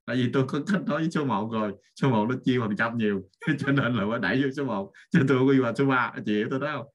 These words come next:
Đấy, nơi hơi phản cảm nhưng mà rõ ràng là thực tế nó vậy.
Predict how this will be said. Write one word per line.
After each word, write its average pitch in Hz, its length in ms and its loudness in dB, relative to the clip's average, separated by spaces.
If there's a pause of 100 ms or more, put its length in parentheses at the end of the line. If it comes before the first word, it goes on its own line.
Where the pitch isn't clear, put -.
(300)
Đấy, 120 220 0
nơi 147 340 0
hơi 139 200 2
phản 117 260 -2
cảm 87 220 -2
nhưng 165 140 -2
mà 135 60 -2
rõ 120 220 -2
ràng 123 240 -2
là 101 140 -6
thực - 160 -12
tế 147 140 0
nó 180 140 2
vậy. 90 220 -2